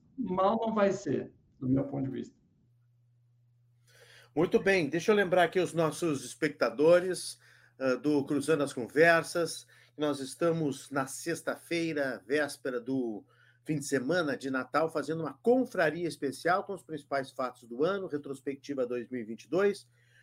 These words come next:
Speaker 2: com o Fábio Marçal e com o Sérgio Lerrer. Os dois são jornalistas, um está em São Paulo, o outro em Brasília. O Fábio Marçal há trinta e oito anos em Brasília. E,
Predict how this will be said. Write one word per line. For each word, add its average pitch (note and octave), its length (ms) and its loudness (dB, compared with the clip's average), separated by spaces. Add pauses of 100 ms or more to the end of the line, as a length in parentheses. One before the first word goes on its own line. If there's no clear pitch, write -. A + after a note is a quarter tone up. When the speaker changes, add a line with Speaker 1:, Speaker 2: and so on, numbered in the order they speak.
Speaker 2:
com F#3 200 6
o D#3 40 2
Fábio D3 320 2
Marçal E3+ 720 2 (260)
e D3 120 -2
com D#3+ 160 0
o C3+ 40 -2
Sérgio C3+ 320 0
Lerrer. D3+ 320 0
Os C#3+ 100 -6
dois D3 180 -2
são C#3+ 120 -4
jornalistas, C3+ 760 -2
um D3+ 80 -2
está C#3+ 200 0
em C3 40 0
São C3 180 -6
Paulo, D#3+ 380 4
o - 20 2
outro D3 180 0
em C3+ 80 -6
Brasília. B2+ 600 -4 (200)
O - 40 -20
Fábio C#3+ 240 0
Marçal C#3+ 400 -2
há A#2 100 -8
trinta G#3 460 -6
e A#2+ 80 -8
oito C#3+ 400 -2
anos B2+ 280 -4
em C#3+ 140 -2
Brasília. E3+ 680 -4 (440)
E, G3+ 500 0